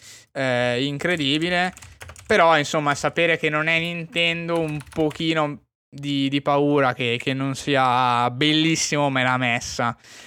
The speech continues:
Anche se devo dire che poi in realtà io ho visto il gameplay, ho visto un paio di cose abbastanza carine. C'è anche un gioco proprio di, di liquido che credo che sia completamente nuovo. Per esempio ci sono, nella mappa due D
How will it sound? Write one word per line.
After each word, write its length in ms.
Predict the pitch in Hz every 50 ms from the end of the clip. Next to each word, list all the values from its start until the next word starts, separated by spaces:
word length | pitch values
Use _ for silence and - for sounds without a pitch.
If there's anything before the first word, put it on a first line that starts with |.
| - -
Anche 300 | 247 254 226 190 - 180
se 100 | - -
devo 200 | 185 208 226 233
dire 200 | 226 226 220 175
che 120 | 147 147
poi 140 | - - 196
in 80 | 160 143
realtà 260 | 143 147 147 190 175
io 160 | 180 185 147
ho 20 | 131
visto 240 | 143 143 - -
il 60 | 160 156
gameplay, 420 | 180 190 185 190 190 180 156 147
ho 80 | 151 165
visto 300 | 208 233 220 - 190 170
un 120 | 165 151
paio 220 | - 165 160 160
di 100 | 151 151
cose 300 | 147 - 160 156 147 156
abbastanza 480 | 147 139 143 139 - - 143 - - 156
carine. 500 | - 160 156 160 160 160 165 170 165 165 - - - - - -
C'è 140 | - - 147
anche 200 | 143 139 139 156
un 140 | 147 143 139
gioco 340 | 135 151 143 - - 151
proprio 340 | 135 143 139 135 143 143 143
di, 640 | 139 131 139 139 135 131 127 127 123 127 123 120 117 123
di 100 | 135 147
liquido 420 | 147 170 185 180 - 143 131 131
che 100 | 123 127
credo 260 | 120 139 135 139 139
che 120 | 131 147 139
sia 120 | - 147
completamente 640 | 139 143 139 131 143 131 139 139 139 139 139 135 147
nuovo. 400 | 143 135 131 131 131 127 120 117
Per 140 | 110 127 120
esempio 320 | 123 131 123 117 127 127
ci 80 | - -
sono, 400 | - - 131 127 123 127 123 123
nella 260 | 127 117 127 131 131
mappa 260 | 139 139 135 - 143
due 200 | 139 139 139 135
D 260 | 127 143 147 151 151